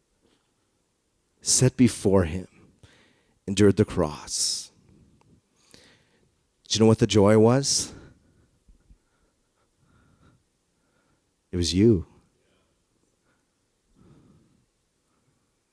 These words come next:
It brought him great joy to know that his great suffering would mean that you and him could be best friends,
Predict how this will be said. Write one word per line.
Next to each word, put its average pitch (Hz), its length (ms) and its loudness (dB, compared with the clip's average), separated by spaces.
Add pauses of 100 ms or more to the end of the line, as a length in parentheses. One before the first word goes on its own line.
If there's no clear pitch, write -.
(800)
It 101 120 -4
brought 113 180 4
him 117 200 -4
great 107 480 2
joy 87 680 -2 (680)
to 107 120 -4
know 107 160 4
that 98 140 2
his 110 220 0
great 113 300 0
suffering - 640 -4 (840)
would 95 220 0
mean 104 200 -2
that 101 120 -2
you 117 600 2 (680)
and 95 140 -8
him 98 520 -8 (680)
could 85 120 -10
be 87 100 -2
best 82 240 -4
friends, - 640 -16